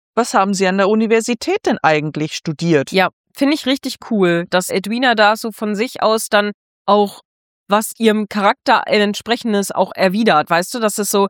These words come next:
Speaker 2: nicht dieses so, sie passt sich immer nur den ganzen Normen an der Gesellschaft, sondern sie ist jetzt so, sie ist halt eine Lesemaus, ne? Und sie ist halt sehr interessiert daran, eben jemand Gebildetes zu haben.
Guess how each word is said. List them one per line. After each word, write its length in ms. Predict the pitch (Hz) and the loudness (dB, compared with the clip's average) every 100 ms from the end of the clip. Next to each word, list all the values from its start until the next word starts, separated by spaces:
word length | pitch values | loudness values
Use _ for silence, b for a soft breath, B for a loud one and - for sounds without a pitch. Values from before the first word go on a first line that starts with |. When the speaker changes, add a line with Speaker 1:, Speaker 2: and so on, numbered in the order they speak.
| - _ | -4 _
Speaker 2:
nicht 220 | 220 220 226 | -2 0 0
dieses 260 | 214 214 | 0 2
so, 100 | 208 | 0
sie 140 | 202 202 | -2 -2
passt 320 | - 226 - | -2 -4 -4
sich 140 | 226 208 | -10 -6
immer 160 | 226 | -2
nur 100 | 220 | 0
den 160 | 208 202 | 0 2
ganzen 320 | 196 - 202 | 0 0 0
Normen 340 | 185 196 240 247 | 2 4 2 0
an 200 | 254 254 | 0 0
der 100 | 247 | -4
Gesellschaft, 460 | 233 233 233 247 - | 0 -2 0 -4 0
sondern 260 | 214 220 | 2 2
sie 100 | 208 | 0
ist 140 | 202 - | -2 -2
jetzt 180 | 214 | 0
so, 180 | - 214 - _ _ _ _ _ | 2 2 0 _ _ _ _ _
sie 120 | 214 247 | -4 -2
ist 140 | 349 | 2
halt 100 | 392 | 2
eine 120 | 285 214 | 4 4
Lesemaus, 760 | 185 180 175 160 165 277 - - 185 | 4 2 2 2 2 0 -2 -10 -2
ne? 260 | 190 247 - _ _ | 0 2 -2 _ _
Und 180 | 240 233 | -2 0
sie 160 | 254 | -2
ist 120 | 254 370 | -2 2
halt 200 | 330 - _ _ _ _ _ | 0 0 _ _ _ _ _
sehr 300 | 214 220 247 | -2 2 2
interessiert 600 | 226 220 208 196 254 247 | 2 -2 -4 -2 -2 0
daran, 340 | 214 190 202 208 | 0 2 0 0
eben 240 | 214 214 | -2 0
jemand 300 | 208 214 208 | 2 0 0
Gebildetes 580 | 190 226 349 311 233 - | 0 0 0 -4 -6 -4
zu 180 | 196 180 | -4 2
haben. 320 | 180 202 | 2 2